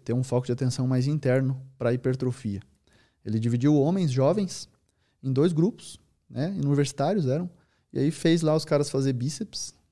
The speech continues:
Metade tinha essa orientação de, ó, é, contrai aqui o seu bíceps e foca a atenção nele ali. Enfim, faz total foco, esmaga ali e pronto. O outro grupo, ele falava só, cara,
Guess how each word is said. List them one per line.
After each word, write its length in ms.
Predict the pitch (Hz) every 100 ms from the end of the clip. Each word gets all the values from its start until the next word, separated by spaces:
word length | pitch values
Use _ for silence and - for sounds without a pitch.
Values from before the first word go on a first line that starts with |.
| _ _ _
Metade 640 | 120 127 123 127 135 127 120 - -
tinha 220 | - 139
essa 140 | 135
orientação 480 | 131 135 131 127 139
de, 320 | 123 123 113 113 _ _
ó, 240 | 123 107 120 - _ _ _ -
é, 580 | - 113 110 110 110 - - _
contrai 420 | - 131 127 135
aqui 140 | 143 147
o 40 |
seu 140 | 147 131
bíceps 380 | 147 - 143
e 40 | 135
foca 280 | - 143 156
a 20 |
atenção 400 | 147 139 143 151
nele 320 | 143 135 107
ali. 220 | - - _ -
Enfim, 300 | 127 - 120 - _ _
faz 340 | - 127 127 135 _ _ _ -
total 420 | 135 135 143 151
foco, 360 | - 131 139
esmaga 400 | 127 123 123 139
ali 140 | 117 127
e 40 |
pronto. 440 | 131 - - - _ _ _ _ _ -
O 60 |
outro 180 | 160 156
grupo, 240 | 160 202 165
ele 80 | 156
falava 320 | 156 160 156
só, 200 | 156 156
cara, 440 | - 160 120 123